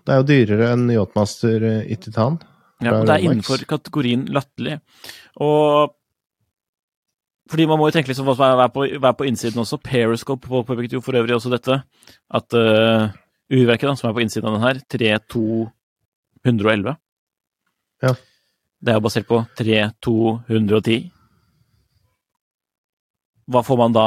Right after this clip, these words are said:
Speaker 2: i forhold til E T A to åtte ni to, som er, eh,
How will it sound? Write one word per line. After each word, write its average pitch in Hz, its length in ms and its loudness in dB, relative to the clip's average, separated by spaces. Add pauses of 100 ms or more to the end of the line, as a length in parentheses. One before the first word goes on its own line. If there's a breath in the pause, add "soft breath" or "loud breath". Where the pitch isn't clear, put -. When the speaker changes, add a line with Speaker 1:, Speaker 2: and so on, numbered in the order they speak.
Speaker 2:
i 120 160 0
forhold 110 480 0
til 107 420 -2 (240)
E 113 140 -2
T 113 140 -4
A 104 420 2
to 120 300 -4
åtte 113 580 -6
ni 113 280 0
to, 131 260 -8
som 117 180 -2
er, 104 220 4
eh, 110 1400 0